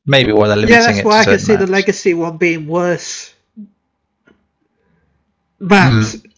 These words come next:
Speaker 2: because
Speaker 1: So I,
Speaker 2: they wanna
Speaker 1: I
Speaker 2: promote the new
Speaker 1: reckon
Speaker 2: one.
Speaker 1: Yeah.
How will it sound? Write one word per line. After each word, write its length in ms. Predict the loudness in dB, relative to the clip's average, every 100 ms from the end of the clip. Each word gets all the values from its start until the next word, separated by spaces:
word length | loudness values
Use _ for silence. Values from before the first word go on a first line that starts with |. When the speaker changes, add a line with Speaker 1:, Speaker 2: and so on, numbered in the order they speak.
| _
Speaker 2:
because 260 | -4 0 4
Speaker 1:
So 60 | 4
I, 60 |
Speaker 2:
they 140 | 4 0
wanna 240 | 0 -4
Speaker 1:
I 80 | -6
Speaker 2:
promote 460 | -6 2 4 4 2
the 80 | 0
new 160 | 0
Speaker 1:
reckon 20 |
Speaker 2:
one. 160 | -2 -6 -10 _ _ _ -16
Speaker 1:
Yeah. 140 | -14